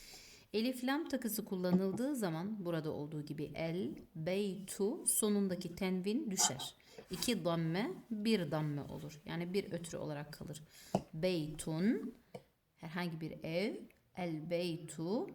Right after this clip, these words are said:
ev. Kitabun kitab. El kitabu.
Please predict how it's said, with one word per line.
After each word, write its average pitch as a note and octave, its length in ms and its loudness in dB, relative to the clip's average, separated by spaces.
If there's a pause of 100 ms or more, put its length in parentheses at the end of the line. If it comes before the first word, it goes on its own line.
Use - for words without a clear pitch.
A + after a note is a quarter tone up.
(460)
ev. F3 220 0 (840)
Kitabun G3+ 1300 4 (180)
kitab. F3 640 2 (440)
El F#3+ 360 0
kitabu. F3+ 1080 2